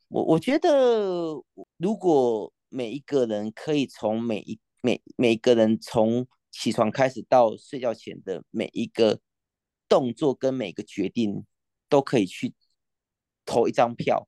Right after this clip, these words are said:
那你会做什么？举个例子，你出门开始，你搭捷运就是比一个人开车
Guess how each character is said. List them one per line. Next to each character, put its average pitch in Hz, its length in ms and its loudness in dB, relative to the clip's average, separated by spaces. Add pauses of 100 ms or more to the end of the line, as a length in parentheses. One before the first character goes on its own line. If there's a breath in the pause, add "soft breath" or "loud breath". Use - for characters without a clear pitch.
(520)
那 147 240 -4
你 110 140 -10
会 107 100 -6
做 110 160 -6
什 - 140 -14
么？ 110 160 -12
举 120 180 -4
个 117 100 0
例 139 200 4
子， - 280 -4 (640 soft breath)
你 127 140 4
出 220 180 4
门 175 140 6
开 147 240 0
始， - 380 -10 (720)
你 120 160 0
搭 170 260 2
捷 123 280 0
运 120 280 -2 (100)
就 143 200 -2
是 123 420 -8
比 113 180 -2 (320)
一 - 60 2
个 135 220 2
人 95 240 0
开 110 240 2 (480)
车 107 440 -2